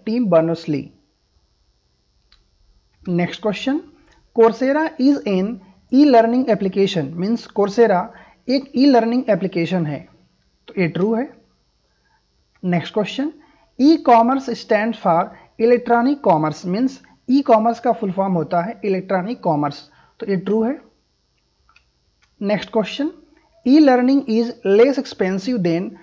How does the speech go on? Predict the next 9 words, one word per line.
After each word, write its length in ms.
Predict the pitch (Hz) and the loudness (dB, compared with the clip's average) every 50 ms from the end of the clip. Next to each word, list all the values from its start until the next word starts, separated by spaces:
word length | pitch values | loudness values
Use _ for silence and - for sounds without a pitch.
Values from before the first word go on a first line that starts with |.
| _ _ _ - | _ _ _ 0
traditional 560 | 208 214 202 240 240 - - 254 285 262 208 170 | 0 2 2 2 0 0 0 0 2 4 4 4
learning, 320 | 160 160 147 143 139 151 - - - | 4 4 0 -2 -4 -8 -12 -10 -8
मीन्स 280 | 175 202 240 233 - - _ - | -4 -2 -2 -4 -4 -10 _ -2
ई 100 | 240 269 | 2 2
लर्निंग 480 | 254 202 175 165 160 165 196 240 294 294 - - _ _ - _ _ | 4 4 4 4 2 0 -2 -4 -6 -6 -10 -16 _ _ -20 _ _
ट्रेडिशनल 520 | - 208 196 214 233 190 - 269 302 294 247 208 | 0 2 2 2 2 2 2 2 2 4 4 4
लर्निंग 260 | 185 180 202 233 220 | 2 2 0 -4 -4
से 180 | - - 170 180 - - - _ - | -4 -4 -6 -6 -6 -12 -6 _ 2
कम 180 | 233 254 269 | 4 4 4